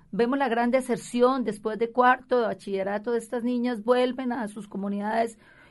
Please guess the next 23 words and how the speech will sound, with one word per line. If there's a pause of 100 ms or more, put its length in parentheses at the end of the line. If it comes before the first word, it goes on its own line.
(100)
en,
en
hacinamiento,
en
unas
condiciones
en
que
n-, (140)
pareciera
que
no
vieran
un
futuro, (480)
y
entonces
ellas,
para
ellas
es
una
opción.